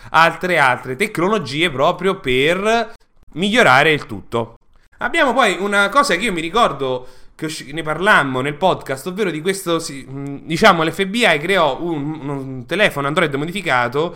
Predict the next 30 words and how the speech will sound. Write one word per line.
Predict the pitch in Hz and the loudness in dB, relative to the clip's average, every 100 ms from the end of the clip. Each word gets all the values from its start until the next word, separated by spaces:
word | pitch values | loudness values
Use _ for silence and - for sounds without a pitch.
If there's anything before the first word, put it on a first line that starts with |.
| - - - | -14 -20 -18
con | - 170 | -6 -2
un'applicazione | 160 151 156 156 - 165 | -2 -4 -4 -6 -4 -6
di | 143 | -6
crittografia | 151 247 262 190 147 | -6 -4 -4 -2 -2
e | |
veniva | 165 208 175 | 0 -2 0
venduto | 220 180 127 135 | -2 -4 -4 -6
tra | 139 | -6
i | |
criminali, | 135 131 127 110 113 | -6 -6 -6 -4 -2
e | 208 | -2
loro | 180 | -2
in | 170 | -2
questo | 214 254 233 | -4 -4 -2
modo | 165 143 | -2 -2
hanno | 147 | -2
potuto | 170 196 139 | -4 -4 -4
tracciare | 147 147 131 110 | -4 -2 0 0
per | 135 247 | 0 2
anni | 131 117 139 156 156 _ _ - - | 4 2 -4 -6 -10 _ _ -20 -8
tutto | 240 - 226 | -8 -2 0
quello | 185 180 | 2 0
che | 151 | -2
si | 143 165 | -6 -8
dicevano, | 170 160 165 131 143 | -10 -4 -4 -2 -4
c'era, | 180 165 147 | -4 -4 -4
girava | 214 175 147 | -2 0 0
questo | 170 170 | -4 -6
smartphone | 160 160 139 - 127 | -6 -4 -6 -6 -8
modificato | 180 190 196 117 110 107 113 | -8 -8 -8 -2 -2 -2 -8